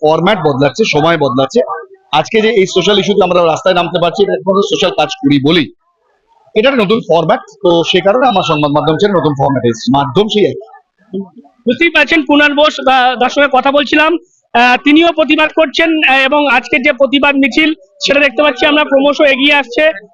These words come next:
Speaker 2: যত, আহ, সময় এগোচ্ছে তত এই মিছিল এগোচ্ছে। সেখানে দেখতে পাচ্ছি অনেক, আহ, যারা আছে সাধারণ মানুষ, তারাও কিন্তু এই মিছিলে সামিল হচ্ছে এবং প্রত্যেকটা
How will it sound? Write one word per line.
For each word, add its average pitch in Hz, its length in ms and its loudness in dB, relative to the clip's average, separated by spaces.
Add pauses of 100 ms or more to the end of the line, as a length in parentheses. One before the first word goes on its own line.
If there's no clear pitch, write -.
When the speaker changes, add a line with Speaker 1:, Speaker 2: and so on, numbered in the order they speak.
(200)
Speaker 2:
যত, 269 220 2
আহ, 302 360 4
সময় 285 360 2
এগোচ্ছে 277 320 0
তত 277 500 2
এই 269 160 0 (140)
মিছিল 269 240 2
এগোচ্ছে। 285 460 0 (380)
সেখানে 285 320 0
দেখতে 285 240 0
পাচ্ছি 285 240 0
অনেক, 277 440 0
আহ, 247 80 4
যারা 254 300 2
আছে 254 300 0
সাধারণ 262 400 0
মানুষ, 269 300 0 (360)
তারাও 277 280 2
কিন্তু 285 260 0
এই 285 160 2
মিছিলে 269 320 0
সামিল 269 300 0
হচ্ছে 285 240 0
এবং 294 200 0
প্রত্যেকটা 294 720 -2